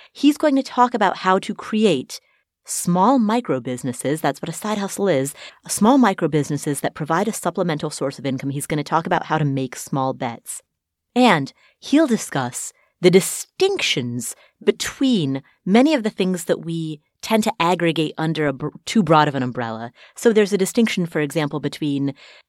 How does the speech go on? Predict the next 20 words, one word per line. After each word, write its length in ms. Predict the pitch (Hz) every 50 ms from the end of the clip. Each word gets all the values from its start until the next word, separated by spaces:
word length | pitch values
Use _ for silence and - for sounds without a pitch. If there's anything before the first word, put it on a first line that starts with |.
| _ _ _ _
the 140 | 156 165 180
gig 240 | 151 214 233 214 165
economy, 600 | 156 - - 135 120 120 117 117 120 147 180 175 _ _ _ _
Uber, 320 | - 180 175 170 170 170 165
Lyft, 640 | 156 147 156 156 156 147 - - - _ - - - _ _ _ _ _ _ _ _ _
Instacart, 640 | - 165 160 160 - 156 - - 156 151 151 - -
TaskRabbit, 680 | - - 170 156 147 - - - 151 147 147 147 147 - -
right? 280 | 143 143 170 - - _ - _ _
That's 220 | - 247 - -
the 80 | - 254
gig 240 | 170 185 170 143 147
economy. 420 | 139 - 139 131 139 165 202 233
But 140 | 240 277 277
then 120 | 294 285
there's 160 | 285 277 247
also 280 | - 214 208 - 220 185
freelancing 640 | - - - 202 202 190 190 185 180 - - 202 180 -
or 160 | 156 147 - - -
expertise-based 1080 | 170 165 - - 175 156 - - - - 202 202 202 165 - - 131 117 117 - - _
businesses 760 | - 120 113 123 123 110 - - - 113 127 160 - - -